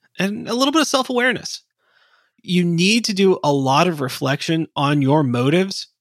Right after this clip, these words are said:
and work on yourself. I'll be honest with you, from experience, the reward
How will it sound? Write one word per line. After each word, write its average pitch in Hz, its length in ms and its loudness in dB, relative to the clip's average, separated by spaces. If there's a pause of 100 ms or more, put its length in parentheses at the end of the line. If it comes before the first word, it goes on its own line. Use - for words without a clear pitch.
(520)
and 143 80 2
work 151 200 4
on 131 100 0
yourself. - 560 -4 (580)
I'll 151 140 2
be 156 120 2
honest 156 320 2
with 170 180 -2
you, 185 260 2 (340)
from 165 220 2
experience, 131 600 -2
the 131 360 -8 (140)
reward 135 760 0